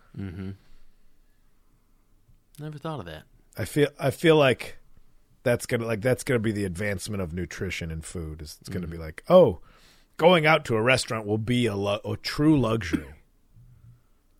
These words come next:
Speaker 2: because everybody else is gonna be a pod matrix person plugged into a I V in their home.
Speaker 1: It's no way to live.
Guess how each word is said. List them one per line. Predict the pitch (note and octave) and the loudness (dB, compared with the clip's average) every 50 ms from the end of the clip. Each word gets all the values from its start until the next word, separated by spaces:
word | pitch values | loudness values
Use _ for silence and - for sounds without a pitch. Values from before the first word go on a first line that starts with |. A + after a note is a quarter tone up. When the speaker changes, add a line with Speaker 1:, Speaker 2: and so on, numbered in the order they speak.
| _ _ _ _ _ _ _ _ _ _ - | _ _ _ _ _ _ _ _ _ _ -6
Speaker 2:
because | G2 G2 G#2 G2+ | -4 -2 -2 -2
everybody | G2+ A2 B2 A#2 | -2 0 2 2
else | A#2 A2 G#2 - - | 2 2 0 -2 -4
is | G2+ | -4
gonna | F#2 A2 G2+ | -4 -2 -2
be | F#2 G#2 G2 | -2 -4 -4
a | F#2 | -2
pod | - - - A2 G#2 G#2 G2+ G2+ F#2+ F#2 B2+ - _ _ _ _ _ _ _ _ _ _ - | 0 0 2 2 0 -2 -2 -4 -6 -8 -10 -16 _ _ _ _ _ _ _ _ _ _ -6
matrix | G#2 G#2 G#2 F#2 - - F2 - - | -4 -4 -4 -4 -6 -8 -10 -10 -10
person | - - - F2 - - - F2 E2 - | -10 -8 -6 -6 -6 -6 -8 -10 -8 -6
plugged | - - G#2+ G2+ F#2+ E2+ - | -4 -4 -2 -4 -4 -6 -6
into | F#2 F#2 F2+ F2+ F2+ F2 | -8 -6 -6 -6 -6 -6
a | E2+ E2 D#2 D#2 - - _ _ _ _ _ _ _ _ _ _ _ _ - | -6 -8 -8 -10 -14 -18 _ _ _ _ _ _ _ _ _ _ _ _ -8
I | G2+ G2+ G2+ G2 | -6 -4 -4 -4
V | D#2+ F2+ G2+ G2 F#2+ | -4 -6 -6 -6 -6
in | F2+ F2 | -6 -8
their | E2+ E2 | -8 -8
home. | E2 F#2 F#2 F2 D#2+ D#2 E2+ E2 _ _ _ _ _ _ _ _ _ _ _ _ _ _ _ _ _ _ _ _ _ _ _ _ _ _ _ _ _ _ _ _ _ _ _ _ _ _ _ _ _ _ _ _ _ _ _ - | -8 -8 -8 -10 -10 -12 -14 -16 _ _ _ _ _ _ _ _ _ _ _ _ _ _ _ _ _ _ _ _ _ _ _ _ _ _ _ _ _ _ _ _ _ _ _ _ _ _ _ _ _ _ _ _ _ _ _ -20
Speaker 1:
It's | - - - | -20 -18 -14
no | F#2 F#2 F#2 | -12 -12 -10
way | F2+ F2+ F2 | -10 -10 -12
to | E2+ | -12
live. | E2+ E2+ E2+ E2 D#2+ - - | -14 -14 -16 -16 -18 -20 -20